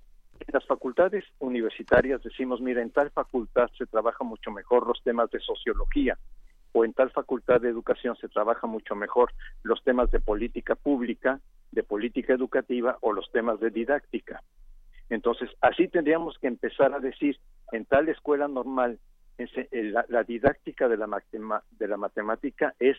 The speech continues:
estupenda, y en tal otra la didáctica de las ciencias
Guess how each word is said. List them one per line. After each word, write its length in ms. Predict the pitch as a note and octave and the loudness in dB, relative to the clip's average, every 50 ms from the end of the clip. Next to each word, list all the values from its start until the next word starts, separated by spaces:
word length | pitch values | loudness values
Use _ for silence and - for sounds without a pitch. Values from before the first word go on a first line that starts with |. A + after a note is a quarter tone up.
| - | 2
estupenda, 760 | - - - - - A2+ - _ - D3+ D#3 C#3+ A2+ A2+ G#2 - _ _ _ _ _ _ _ _ | -4 -4 -4 -2 -8 -10 -8 _ 2 2 4 4 2 0 0 0 _ _ _ _ _ _ _ _
y 140 | - A#2+ B2 | -2 0 0
en 100 | A2+ G#2 | 0 4
tal 200 | - B2+ C#3 C3+ | 4 2 4 4
otra 280 | C#3+ C#3+ - D#3+ D#3 C#3 | 2 0 2 0 0 0
la 100 | B2 G#2 | -2 -4
didáctica 580 | F#2 G#2 G2+ G2 A#2+ - - C#3+ A#2+ - C3 | -6 -6 -4 -4 -4 -4 -4 -10 -4 -2 -2
de 80 | B2 A#2+ | 0 0
las 120 | G#2+ G#2 - | -2 -4 -8
ciencias 400 | - C3+ A#2+ A#2 A#2 - D3 C3 | -8 -8 -8 -8 -4 -4 -4 -4